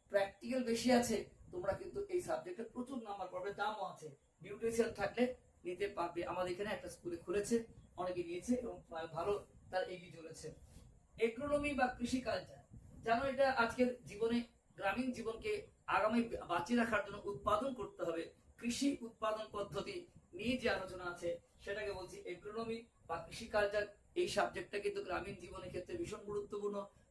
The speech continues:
এর থেকে অনেক এক্সট্রা চাকরির পদও আছে। বায়োলজি এটা সায়েন্সের সাবজেক্ট ছিল এতদিন পর্যন্ত, ফিজিক্স, কেমিস্ট্রি, ম্যাথ, বায়োলজি, এই বছর কিন্তু আর্টসকেও দেওয়া হলো। জীবন বিজ্ঞান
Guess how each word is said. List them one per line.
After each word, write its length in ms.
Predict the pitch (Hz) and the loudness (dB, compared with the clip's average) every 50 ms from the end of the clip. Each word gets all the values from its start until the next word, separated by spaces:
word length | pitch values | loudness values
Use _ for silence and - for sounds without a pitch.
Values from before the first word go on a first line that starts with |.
| - - | -12 -6
এর 180 | 165 170 170 - | -4 -4 -4 -4
থেকে 200 | - 143 170 170 | -4 -4 -2 -2
অনেক 240 | 165 170 180 180 180 - | -2 -2 -4 -4 -4 -4
এক্সট্রা 300 | 180 180 - - 208 202 | -6 -6 -6 -4 -4 -4
চাকরির 400 | 202 202 202 196 - 208 214 208 - | -2 0 -2 -2 -2 -4 -10 -8 -2
পদও 260 | - - - 180 180 - | -2 -2 0 0 -2 -2
আছে। 380 | 190 208 214 214 214 - - - - _ - - - - - - - - - - - _ _ _ _ _ _ _ _ _ _ _ - | -2 -2 0 0 -2 -2 -4 -10 -18 _ -20 -20 -20 -20 -20 -20 -20 -20 -20 -20 -20 _ _ _ _ _ _ _ _ _ _ _ -8
বায়োলজি 480 | - - 196 220 247 277 294 285 302 311 | 0 4 4 4 6 4 2 2 0 -2
এটা 400 | - 254 247 277 277 277 269 - - - _ _ _ _ _ _ - - | -2 -2 0 0 0 0 0 -4 -8 -16 _ _ _ _ _ _ -20 -20
সায়েন্সের 440 | - - 214 214 226 240 240 254 277 | -4 0 4 4 4 4 4 2 0
সাবজেক্ট 460 | 240 - 262 247 240 - 269 247 - | 4 6 6 6 6 4 2 0 0
ছিল 380 | - - - 254 240 247 247 247 247 - - - - - - - | 0 4 6 8 10 10 10 8 6 2 -4 -16 -20 -16 -2 0
এতদিন 400 | 170 196 220 233 226 240 240 240 | 2 2 4 4 4 4 4 4
পর্যন্ত, 580 | - 233 226 226 - 226 226 226 226 233 233 226 226 - | 2 0 -2 0 0 0 0 0 2 4 4 4 4 0
ফিজিক্স, 280 | 208 202 214 233 233 - | -4 -4 -4 -4 -2 -2
কেমিস্ট্রি, 320 | 240 233 226 - - 226 | -2 -2 -2 -2 -4 -2
ম্যাথ, 240 | 214 208 208 202 - | 0 0 -2 0 2
বায়োলজি, 400 | 208 202 202 202 202 208 202 - - | 2 4 4 2 2 -2 -6 -4 -2
এই 160 | 196 226 240 | 0 0 2
বছর 300 | - 247 226 226 226 202 | 2 2 2 2 0 -2
কিন্তু 280 | - 202 202 202 202 - - | -2 -2 0 0 0 0 0
আর্টসকেও 440 | 170 180 - - - - 208 202 180 | -2 -2 -2 -4 -2 -2 0 0 2
দেওয়া 200 | 180 185 180 170 | 4 4 4 6
হলো। 260 | 170 175 175 175 175 - - - _ _ _ | 6 4 4 2 0 -6 -14 -20 _ _ _
জীবন 320 | - 214 233 254 269 269 247 | -6 -4 2 4 4 4 4
বিজ্ঞান 400 | 226 220 - - 185 175 - | 0 -4 -6 -4 -4 -4 -4